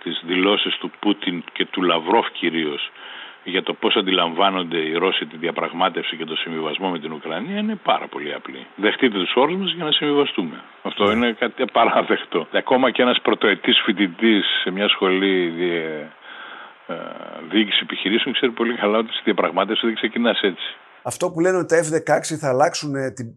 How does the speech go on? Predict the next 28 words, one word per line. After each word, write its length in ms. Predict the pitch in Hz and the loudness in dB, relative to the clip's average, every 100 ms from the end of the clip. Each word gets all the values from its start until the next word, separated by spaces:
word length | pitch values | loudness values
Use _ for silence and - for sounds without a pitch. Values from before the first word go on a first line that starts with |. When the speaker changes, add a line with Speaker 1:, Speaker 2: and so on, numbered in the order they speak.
| _ - | _ -14
Speaker 2:
ας 100 | - | -10
πούμε, 140 | 147 147 | -6 -6
την 180 | 127 117 | -6 2
πίστα 340 | 160 - 135 | 4 4 0
του 100 | 113 | -2
πολέμου. 560 | 107 107 127 127 143 - | -4 0 2 0 -4 0
Speaker 1:
Τα 120 | 127 156 | 4 6
F 40 | |
δεκαέξι 440 | 156 143 160 156 139 | 6 6 6 4 0
την 120 | 127 | 2
πίστα 200 | 147 143 | 2 2
του 120 | 131 | 4
πολέμου 280 | 139 151 156 | 4 6 6
δεν 120 | 151 | 4
ξέρω 180 | - 147 | 4 4
αν 60 | |
θα 80 | 110 | 2
την 120 | 101 | 2
αλλάξουν. 500 | 98 92 95 - 127 | 4 4 4 2 2
Σίγουρα 360 | 104 139 143 151 | 4 4 4 4
όμως 180 | 147 - | 4 2
θα 100 | 110 | 4
δώσουν 380 | 131 127 131 123 | 4 2 0 2
μια 180 | 135 | 2
πο-, 140 | 123 110 | 4 2
πολύ 220 | 101 127 | 4 2
μεγάλη 460 | 127 101 123 120 107 | 4 4 6 6 4
ανάσα 680 | 101 120 113 - 87 76 | 6 4 4 2 2 0